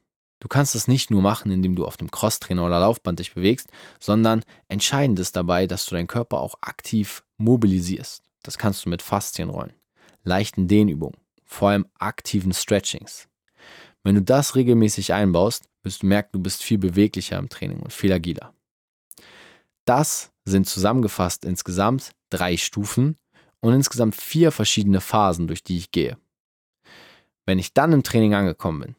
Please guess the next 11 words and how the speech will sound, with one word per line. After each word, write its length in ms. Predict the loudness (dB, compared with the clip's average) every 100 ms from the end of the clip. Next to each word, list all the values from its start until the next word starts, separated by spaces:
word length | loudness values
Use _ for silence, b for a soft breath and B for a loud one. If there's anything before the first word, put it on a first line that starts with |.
| _ _ _
kann 220 | -10 -6 -4
ich 100 | 0
immer 220 | 0 2
hundertzehn 480 | 2 2 0 -4 -4
Prozent 420 | -6 -6 -6 -6
geben. 280 | -10 -12 -16 _ _ -8
Denn 260 | -4 -4 -4
ich 160 | -6 -2
habe 100 | 2
meinem 220 | 2 2
Körper 500 | 2 2 2 -4 -6